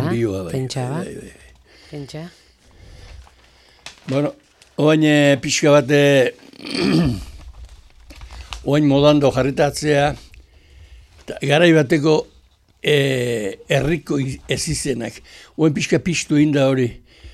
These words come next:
Speaker 1: Lehen herriko ezizenak ahaztu eta ondi urte eta baina oain, eh,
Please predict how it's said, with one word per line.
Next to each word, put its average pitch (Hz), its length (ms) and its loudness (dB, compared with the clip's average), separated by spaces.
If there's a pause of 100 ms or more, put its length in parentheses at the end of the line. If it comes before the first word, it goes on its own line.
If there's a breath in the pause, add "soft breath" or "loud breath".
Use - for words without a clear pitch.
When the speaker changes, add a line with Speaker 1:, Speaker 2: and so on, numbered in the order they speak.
(340 soft breath)
Speaker 1:
Lehen 147 340 2
herriko 147 240 2
ezizenak 143 400 -2
ahaztu 156 340 0
eta 139 140 -4
ondi 143 160 2
urte 131 300 0
eta 143 100 -2
baina 131 240 -2
oain, 165 220 4
eh, 151 440 2